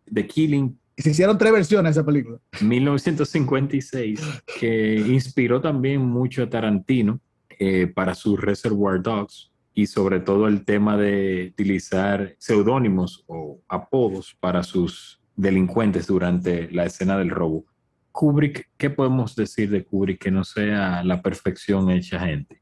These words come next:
Speaker 1: Kubrick era un muy meticuloso en lo que hacía, un hombre súper dedicado y que no iba a dejar que una película saliera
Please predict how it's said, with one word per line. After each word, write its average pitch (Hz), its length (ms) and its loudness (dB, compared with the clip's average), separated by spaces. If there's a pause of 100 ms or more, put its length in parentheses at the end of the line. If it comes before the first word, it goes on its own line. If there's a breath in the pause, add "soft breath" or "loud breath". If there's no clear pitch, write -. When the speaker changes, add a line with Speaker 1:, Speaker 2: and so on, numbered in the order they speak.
(120)
Speaker 1:
Kubrick 101 340 2
era 101 200 2
un 98 420 2
muy 98 240 4
meticuloso 101 760 0
en 90 60 0
lo 90 80 0
que 90 100 -8
hacía, 98 340 -2
un 92 400 2
hombre 92 680 0 (200)
súper 107 360 -2
dedicado 98 640 0 (240)
y 92 120 -2
que 90 400 -2 (140)
no 95 420 0
iba 117 160 2
a - 20 2
dejar 98 340 -2
que - 120 -6
una 95 180 -2
película 90 540 -2
saliera 90 680 0